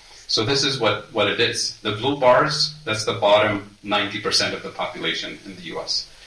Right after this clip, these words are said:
The red bars, the richest ten percent. And it used to be the case in the, you know, fifties, sixties, seventies, uh, well, not so much in the seventies. It used to be the case that most of the gains from a recovery after recession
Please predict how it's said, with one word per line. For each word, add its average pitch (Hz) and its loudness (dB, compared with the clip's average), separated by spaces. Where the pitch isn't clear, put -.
The 92 -2
red 151 2
bars, - 2
the 107 -4
richest - 0
ten - -4
percent. - -4
And 123 0
it 123 0
used 160 -2
to 165 -2
be 151 2
the 131 -2
case - 0
in 98 0
the, 90 2
you - -6
know, - -2
fifties, 151 -2
sixties, 143 -4
seventies, 117 -2
uh, - -10
well, 95 2
not 104 0
so 101 0
much 92 0
in - -4
the - -6
seventies. - -2
It 123 -4
used - -4
to 156 -6
be 170 -2
the - 0
case 143 0
that 101 0
most 147 -2
of 156 -4
the 120 -2
gains 113 -4
from 95 -6
a 95 -4
recovery 92 -2
after 104 -2
recession 98 2